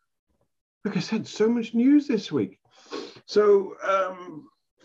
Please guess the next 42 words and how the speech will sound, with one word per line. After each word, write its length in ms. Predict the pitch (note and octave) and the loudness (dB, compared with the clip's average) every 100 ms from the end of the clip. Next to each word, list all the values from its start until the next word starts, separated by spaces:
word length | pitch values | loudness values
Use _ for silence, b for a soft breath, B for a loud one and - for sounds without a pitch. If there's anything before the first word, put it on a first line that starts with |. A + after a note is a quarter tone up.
| C#3 | -2
things 320 | F#3 C4 D4+ | 2 4 4
that 140 | D#3+ | 2
I'm, 420 | D#3+ D#3+ C3+ - - - D#3+ G3+ D3+ | 2 4 2 0 -10 -12 -2 0 2
so 300 | E3 D3+ C3 | 2 4 2
other 160 | B3+ | 0
things 360 | B3 F#3+ D3 B2 - F#2 | 2 4 2 -2 -8 -4
range 340 | C3+ D3 D3 | 2 4 4
related, 720 | B2+ B2 G#2+ G2+ - C3+ - D3+ _ | 2 0 0 -2 -2 -4 -4 -16 _
uh, 160 | B2 - | -4 -4
Kia, 480 | - F#3 A3 - - - _ - | -4 0 0 0 -4 -12 _ -4
uh, 800 | A#2+ A2+ A2+ A2 G#2+ G#2+ G#2+ G#2 | 0 0 2 0 0 -2 -4 -6
Bjorn 720 | G2+ B2 F3 D4 A#2+ - - F#2 | -2 2 2 2 -2 -6 -10 -10
did 180 | A#2 A#2 | -2 2
a 80 | A2+ | 4
range 400 | G#2+ B2+ G3 - | 4 0 -2 -6
test 340 | G#2+ G#2 B2+ - | -6 -6 -6 0
in 180 | C#3 F3+ | 0 4
winter 440 | A3 D4+ C#3 G3 - | 2 2 -4 -8 -6
in, 340 | G#2 D3 A3+ A3+ | -2 -2 -2 -4
uh, 340 | G#3+ B3+ - - | -4 -6 -8 -2
in 180 | D3+ | -2
Norway 440 | E3+ A3 - - - _ b b b b b _ | 0 0 -2 -4 -8 _ b b b b b _
of 320 | A#2+ D3+ E3+ D#3 | 0 0 0 0
the 200 | D#3+ D3+ | 2 2
Kia 340 | - D#3+ D#3 | 2 4 4
E 120 | D3 | 4
V 180 | C3+ C3+ | 2 -2
six. 340 | - - - | -2 -2 -2
And 100 | B2 | -4
we 60 | A#2 | -2
have 160 | C3+ C3 | -2 -2
to 80 | |
assume 280 | A2+ - A2+ | -6 -2 0
it's, 240 | G#2+ - - | -2 -4 -8
this 220 | A2 - | -6 -6
is 80 | F2+ | -4
good 240 | A#2 G#2+ | -2 -2
for 220 | - G2+ | -2 -2
its 140 | - - | -2 -2
brothers 480 | A2 A2 G#2 G2+ | 0 2 2 -2
and 100 | G2 | -6
sisters. 540 | - C#3 B2+ G#2+ - | -4 -4 -2 -4 -6